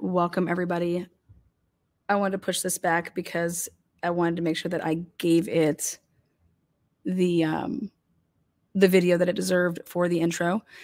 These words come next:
Um, I am well rested. Thank you guys for asking. My birthday was amazing. It's been an amazing month. Um,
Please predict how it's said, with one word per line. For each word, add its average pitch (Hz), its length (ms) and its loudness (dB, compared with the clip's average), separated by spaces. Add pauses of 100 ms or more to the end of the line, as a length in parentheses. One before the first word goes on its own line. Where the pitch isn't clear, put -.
(320)
Um, 170 680 2 (280)
I 175 120 4
am 175 180 4
well 180 160 0
rested. 175 460 -2
Thank 165 180 0
you 180 60 -2
guys 170 200 2
for 165 160 -4
asking. 180 480 2
My 165 140 4
birthday 170 540 0
was 165 200 -2
amazing. 202 840 0 (400)
It's 170 140 -8
been 180 140 -4
an 175 40 0
amazing 170 340 2
month. 180 380 2 (560)
Um, 82 580 -4